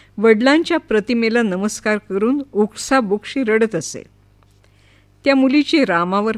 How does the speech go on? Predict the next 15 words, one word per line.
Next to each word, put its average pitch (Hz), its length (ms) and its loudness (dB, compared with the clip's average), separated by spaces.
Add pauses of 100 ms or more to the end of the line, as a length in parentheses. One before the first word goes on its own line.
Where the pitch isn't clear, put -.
फार 185 220 -6
भक्ती 165 400 -12
होती. - 360 -18 (840)
आप्पांनी 190 460 -2
तिला 156 160 -6
विचारलं, 147 540 -10 (960)
"तुला 247 140 0
माहिती 208 360 -4
आहे 294 80 -2
का, 277 180 -6 (640)
प्रभू 214 300 4
रामचंद्रांचं 208 920 0
वय 220 340 -2
देहांत 175 560 -4
समयी 185 540 -2